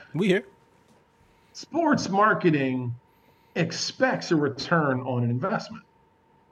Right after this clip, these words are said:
Speaker 2: No company is out here spending tens of million dollars on naming rights for the stadium without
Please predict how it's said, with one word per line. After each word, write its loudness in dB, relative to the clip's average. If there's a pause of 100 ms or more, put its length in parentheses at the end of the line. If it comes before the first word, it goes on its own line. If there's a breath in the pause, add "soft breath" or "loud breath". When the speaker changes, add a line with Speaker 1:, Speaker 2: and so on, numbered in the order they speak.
(200)
Speaker 2:
No 2
company 2
is 2
out 0
here 4
spending 0
tens -2
of -4
million 0
dollars -2
on 0
naming 0
rights -2
for -6
the -4
stadium 2
without -2